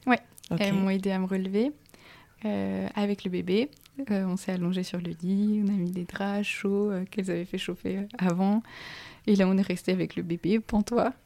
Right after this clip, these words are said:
Speaker 1: Euh, moi, j'ai eu juste un petit, euh, un saignement qui était un peu, euh, long,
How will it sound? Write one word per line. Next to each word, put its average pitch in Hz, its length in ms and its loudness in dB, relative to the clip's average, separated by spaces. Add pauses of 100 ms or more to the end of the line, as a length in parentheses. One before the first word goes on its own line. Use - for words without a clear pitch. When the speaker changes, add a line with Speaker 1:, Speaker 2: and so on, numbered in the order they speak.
(600)
Speaker 1:
Euh, 202 140 6
moi, 220 140 12
j'ai 240 180 8
eu 226 40 8
juste 226 240 2
un 208 120 8
petit, 208 500 4
euh, 196 640 2 (140)
un 202 100 4
saignement 202 460 8
qui 202 100 0
était 190 140 -2
un 180 160 0
peu, 190 160 2
euh, 180 720 2
long, 190 240 6